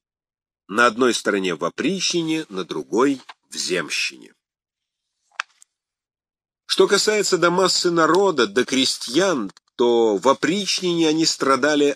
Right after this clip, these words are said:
от произвола новопоселенных помещиков. Состояние рабочего народа в земщине было во многих отношениях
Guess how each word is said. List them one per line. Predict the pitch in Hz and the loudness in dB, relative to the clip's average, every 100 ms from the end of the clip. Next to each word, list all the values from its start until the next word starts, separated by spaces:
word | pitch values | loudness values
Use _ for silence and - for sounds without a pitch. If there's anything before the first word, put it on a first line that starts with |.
| - | -2
от | 127 - | -4 -4
произвола | 113 123 95 104 135 135 135 127 110 | 0 0 0 0 2 4 2 0 -8
новопоселенных | 107 123 123 - 113 117 117 117 110 - | 0 2 2 0 -2 0 0 0 -4 -2
помещиков. | 101 98 92 - 80 - - _ _ _ - - | -2 0 -2 -2 -4 -10 -20 _ _ _ -20 -10
Состояние | - 131 - 139 160 156 143 | -4 -4 2 2 2 2 4
рабочего | 127 127 151 147 131 | 4 2 2 0 2
народа | 127 147 156 135 | 4 4 2 0
в | 113 | 0
земщине | 139 180 - 110 92 85 | 0 0 -2 -4 -6 -2
было | 113 127 | 0 2
во | 123 123 | 2 0
многих | 147 143 131 | 0 -2 -4
отношениях | 135 131 123 147 143 147 - | -4 -2 -2 0 0 -2 -4